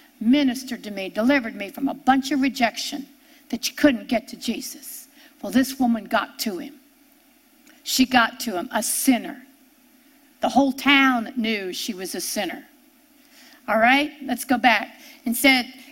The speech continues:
"And stood at his feet behind him weeping, and began to wash his feet with tears, and had wiped them with the hairs of her head, and kissed his feet, and anointed them with the ointment."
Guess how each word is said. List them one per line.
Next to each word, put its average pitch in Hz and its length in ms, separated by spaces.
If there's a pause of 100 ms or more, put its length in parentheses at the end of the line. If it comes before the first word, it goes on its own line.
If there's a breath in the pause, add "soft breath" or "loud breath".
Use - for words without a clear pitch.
(160 loud breath)
"And 233 140
stood 349 220
at 320 80
his 330 160
feet 349 420
behind 330 360
him 339 140
weeping, 269 480
and 240 140
began 311 300
to 285 80
wash 320 340
his 302 160
feet 330 300
with 285 160
tears, 302 380
and 254 100
had 240 100
wiped 330 280
them 226 120
with 214 100
the 254 120
hairs 294 300
of 247 80
her 254 100
head, 254 360 (240 loud breath)
and 277 220
kissed - 600 (260 soft breath)
his - 240
feet, 339 480 (160 loud breath)
and 240 140
anointed 294 540
them 240 360
with 254 140
the 262 160
ointment." 269 540